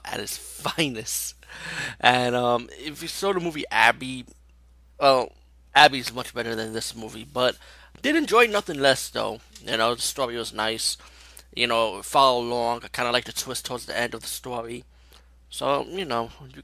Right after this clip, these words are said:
you can let it slide. <laughs> Um, you have a, this prelude, like a prequel to this, like a prelude to the story at the beginning about this woman gonna tell on this guy, and the guy ended up murdering her, and the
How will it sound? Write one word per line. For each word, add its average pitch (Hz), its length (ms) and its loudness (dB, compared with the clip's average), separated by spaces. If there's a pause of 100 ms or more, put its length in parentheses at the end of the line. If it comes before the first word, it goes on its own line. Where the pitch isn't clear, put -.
you 143 140 -12
can 147 100 -2
let 113 120 4
it 107 40 -4
slide. 101 500 -4
<laughs> - 960 -12
Um, 131 300 6
you 139 80 -4
have 165 200 0
a, 160 40 -4
this 135 180 -6
prelude, 151 560 -10 (320)
like 117 160 -2
a - 60 -20
prequel 139 400 -14
to - 120 -8
this, - 260 -8
like 131 160 -8
a - 20 -16
prelude 143 340 -12
to - 100 -12
the 131 60 -8
story 135 400 -6
at 127 80 -8
the - 80 -12
beginning 131 440 -4 (640)
about - 260 -2
this 120 180 -6
woman 127 320 -4
gonna 120 160 -4
tell 127 260 -4
on 120 80 -8
this 117 160 -8
guy, 127 480 4 (640)
and 127 80 -4
the 113 60 -8
guy 123 240 2
ended 120 220 -2
up 110 40 -12
murdering 123 380 -4
her, 127 300 -2 (600)
and 113 160 -4
the 110 80 -6